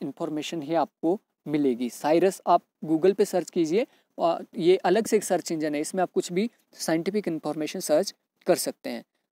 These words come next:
तो C is correct answer। Question number thirty-two, a research paper is based on, so simple, जो रिसर्च पेपर होता है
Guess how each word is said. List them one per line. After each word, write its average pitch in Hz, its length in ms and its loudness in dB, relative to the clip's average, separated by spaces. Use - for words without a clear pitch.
तो 160 120 2
C - 120 -2
is 214 200 4
correct 180 240 4
answer। 185 380 0
Question 196 260 0
number 202 200 0
thirty-two, 170 440 2
a 185 80 6
research 277 420 6
paper 220 340 6
is 165 140 2
based 196 360 6
on, 240 300 -6
so 196 200 -2
simple, 190 360 4
जो 165 100 2
रिसर्च 214 360 2
पेपर 196 300 4
होता 180 280 4
है 220 120 6